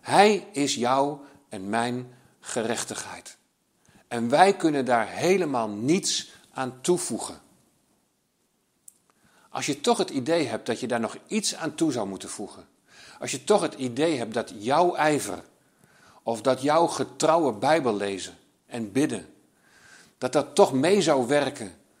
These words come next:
om uiteindelijk gered te worden, dan is dat eigenlijk een vorm van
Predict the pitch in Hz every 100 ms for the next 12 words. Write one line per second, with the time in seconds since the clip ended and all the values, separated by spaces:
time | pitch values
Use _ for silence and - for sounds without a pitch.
0 | _ _ _ _ 123 127 120 117 - 196
1 | 220 135 120 - - 107 139 175 - 156
2 | 135 151 160 202 - _ _ _ _ _
3 | _ _ - 110 - 113 110 98 - 151
4 | 151 - 127 127 - _ _ 98 - -
5 | 139 127 120 - 104 104